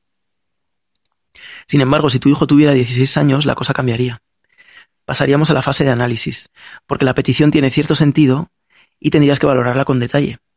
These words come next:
Con dieciséis años tu hijo ya podría conducir una motocicleta. En esta fase de valoración, tu hijo es el protagonista.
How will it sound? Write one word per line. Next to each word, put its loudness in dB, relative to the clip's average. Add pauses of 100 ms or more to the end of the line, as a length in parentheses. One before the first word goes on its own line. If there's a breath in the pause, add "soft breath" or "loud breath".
Con -2
dieciséis 0
años -2
tu 0
hijo 2
ya 0
podría 0
conducir 0
una -2
motocicleta. -6 (2000)
En 2
esta 0
fase 0 (520)
de -4
valoración, 0
tu 0
hijo 2
es 2
el 2
protagonista. -2